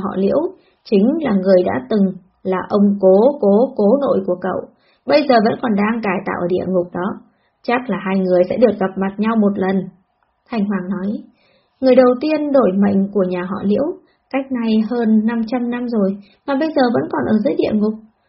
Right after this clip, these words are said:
Hình phạt này dài bao nhiêu lâu đây? Hắn có thể gặp mặt là có ý gì? Nghĩa là tuổi thọ của hắn không cao hay sao?" Mấy câu nói của Thành Hoàng chứa lượng thông tin quá lớn, Liễu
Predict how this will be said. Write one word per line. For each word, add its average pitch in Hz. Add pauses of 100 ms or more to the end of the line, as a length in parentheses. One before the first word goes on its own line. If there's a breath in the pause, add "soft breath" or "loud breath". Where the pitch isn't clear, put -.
(160)
Hình 269
phạt 277
này 254 (220)
dài 240
bao 269
nhiêu 302
lâu 311
đây? 311 (600)
Hắn 226
có 339
thể 254 (100)
gặp 190
mặt 190
là 196
có 214
ý 240 (140)
gì? 220 (380 soft breath)
Nghĩa 254
là 254
tuổi 208
thọ 214 (120)
của 208
hắn 214
không 269
cao 262
hay 269
sao?" 285 (880)
Mấy 254 (100)
câu 320
nói 247 (160)
của 233
Thành 202
Hoàng 196
chứa 220
lượng 269
thông 220
tin 208
quá 196 (100)
lớn, 247 (440 soft breath)
Liễu 285